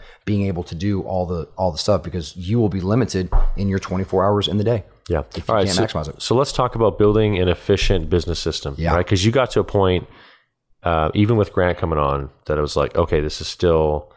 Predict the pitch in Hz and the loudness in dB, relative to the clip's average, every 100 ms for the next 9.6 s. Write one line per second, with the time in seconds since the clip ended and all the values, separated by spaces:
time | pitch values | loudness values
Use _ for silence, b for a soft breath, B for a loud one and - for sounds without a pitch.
0 | b b - - 90 82 80 73 76 78 | b b -10 -4 0 0 0 -2 -4 -6
1 | - 80 101 95 92 87 82 80 80 82 | -4 -2 0 2 2 0 0 -2 -2 -4
2 | 82 78 90 85 85 85 76 78 - 123 | -4 0 0 0 0 -2 -2 -4 -4 -4
3 | - 80 78 76 76 71 - b b b | -2 -4 -2 0 0 -2 -4 b b b
4 | b - 92 110 113 107 - - 95 - | b -4 0 2 4 2 0 2 2 2
5 | 92 82 - - 95 90 87 - 85 82 | 0 0 -2 2 4 4 2 0 -2 -2
6 | 82 80 - - - 85 78 85 80 - | -2 -6 -12 -14 -6 0 2 2 2 -2
7 | 82 80 80 78 76 76 - B B - | -2 0 0 2 0 0 -6 B B -2
8 | 113 110 104 98 87 85 85 85 82 - | 0 0 2 0 0 2 2 2 0 2
9 | 107 104 98 87 - | 2 4 2 0 -6